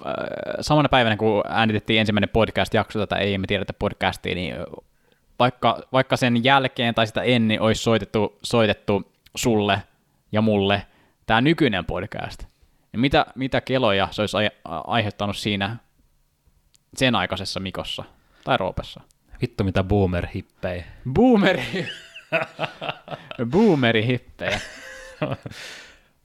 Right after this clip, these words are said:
Speaker 1: Jep.
Speaker 2: Mut siis me ollaan tehty tätä neljä vuotta, viisi vuotta. Luoja tietää.
Speaker 1: Varmaan, olisiko me menty, olisiko se menossa lähempänä viittä sitten kuitenkin? No kuitenkin.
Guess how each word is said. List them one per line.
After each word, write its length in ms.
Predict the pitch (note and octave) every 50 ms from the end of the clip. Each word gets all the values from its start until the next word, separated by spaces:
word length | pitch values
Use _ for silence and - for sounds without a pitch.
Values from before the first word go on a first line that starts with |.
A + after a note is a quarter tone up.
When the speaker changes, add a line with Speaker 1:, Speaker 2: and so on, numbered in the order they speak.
| _ _ _ C3+
Speaker 1:
Jep. 320 | D3+ D#3 D3+ - - - - C#3 - _ _ _ _ _ _
Speaker 2:
Mut 160 | C#3+ D3 -
siis 160 | - D3+ D3+
me 60 | D3+
ollaan 200 | E3+ D#3+ D3+ C#3
tehty 240 | C3+ D3 C#3+ - -
tätä 420 | - - - A#2+ - - A#2+ A2+ - - _ _ _ _ _ _ _ _ _ _ _ _ _ _ _ _ - - - -
neljä 380 | G#2+ A2+ A#2 A#2 A#2 A#2+ A#2+
vuotta, 400 | A2+ A#2+ A#2+ A2+ - - _ A2 G#2
viisi 320 | A#2 A#2+ A#2+ A#2 - - -
vuotta. 500 | A#2+ A#2+ A#2 A2 - _ _ - B2 A#2 G2 - - - - _ _ -
Luoja 340 | G#2 A2+ B2+ B2+ A#2 G#2+
tietää. 560 | G2+ - C3 C3 A#2+ G2 - - G2+ F2+ E2+ F2+
Speaker 1:
Varmaan, 460 | C#3 D#3 D#3+ E3 D#3 D3 C#3 C#3 - _ _ _ _ _ _ - - _
olisiko 220 | D#3 - - E3+
me 100 | D#3+ D#3
menty, 200 | D3+ C#3+ B2+ B2 -
olisiko 280 | - D3+ E3 - - C#3
se 60 | D3
menossa 300 | F3+ E3+ D3 C3 - C#3
lähempänä 420 | A#2 A#2 A2+ G#2 A2 G#2+ G#2+ G2
viittä 380 | G2 G#2 G2 G2 - _ - -
sitten 300 | - F2 - _ - G#2
kuitenkin? 480 | - - F2+ - - - - - - - _ _ _ _ _ _ _ _ _ _ _ _ _ _ _ _
No 100 | - D3 D3+ D3+ D3+ -
kuitenkin. 480 | C#3+ D3+ C#3 A#2+ A2 G#2+ G#2 G#2 G2+